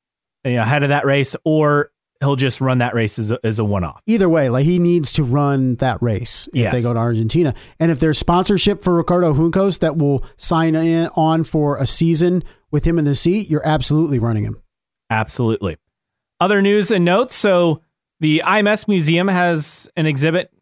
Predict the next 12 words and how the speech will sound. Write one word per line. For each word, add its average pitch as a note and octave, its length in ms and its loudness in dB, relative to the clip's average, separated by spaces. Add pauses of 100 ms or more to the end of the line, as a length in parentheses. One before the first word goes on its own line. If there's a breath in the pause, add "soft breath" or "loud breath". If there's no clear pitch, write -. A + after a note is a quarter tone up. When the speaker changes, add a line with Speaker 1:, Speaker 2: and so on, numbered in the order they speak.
(200)
Speaker 1:
that C#3 280 -2 (140)
is C#3 760 -2 (160)
starting, D3+ 400 -2
well, C#3 380 0 (240)
tomorrow, D3 720 2 (320)
as A2 100 -6
we D3 100 2
record, C3+ 400 0
November C3 440 0
eighteenth, D#3 560 -2
uh, A#2 240 -4
the, A#2 160 -8